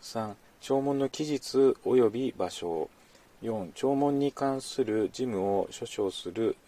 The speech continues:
組織の名称及び所在地。えーと、まあ、あの、一見陳述の、えー、中には聴聞と弁明の機会の付与っていうのはあったんですけども、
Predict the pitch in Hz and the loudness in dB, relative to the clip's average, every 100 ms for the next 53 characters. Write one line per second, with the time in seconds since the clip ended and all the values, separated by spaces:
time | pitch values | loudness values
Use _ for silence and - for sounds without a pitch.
0 | - - 113 - - 101 120 98 95 101 | -10 -6 -4 -6 -8 -6 -4 -4 -4 -4
1 | 110 - 110 110 - 104 101 127 - - | -6 -2 0 0 0 0 0 -2 -6 -8
2 | 101 90 87 87 78 - - - 87 87 | -8 -4 -4 -4 -8 -16 -18 -12 -8 -10
3 | - - - - - - - - - 131 | -12 -20 -20 -20 -20 -20 -20 -10 0 0
4 | - 127 127 - - - - - - - | 4 4 4 0 -20 -20 -20 -20 -20 -18
5 | - - - - - - - 143 120 - | -14 -12 -14 -20 -20 -20 -4 2 2 2
6 | 139 127 120 117 117 - 160 - 180 165 | 0 2 2 0 -2 -2 -4 -4 -6 -4
7 | 139 - 117 110 98 92 117 120 104 - | -6 -6 -2 2 4 4 2 4 2 0
8 | - - _ - - 110 110 104 101 95 | -16 -20 _ -20 -10 -4 -2 -2 -2 -2
9 | 87 - 120 - 107 98 92 - 131 139 | -2 -4 -8 -4 -4 -2 -4 2 4 4
10 | 139 143 - - 147 113 98 107 135 139 | 2 2 -2 6 10 10 10 6 2 -2
11 | 143 - - 151 147 107 123 113 - - | -2 -8 0 0 2 -4 -2 -2 -2 -8
12 | 90 87 87 95 - 87 82 78 - 82 | -10 -6 -6 -6 -10 -14 -12 -14 -12 -10
13 | 87 107 90 | -6 -4 -6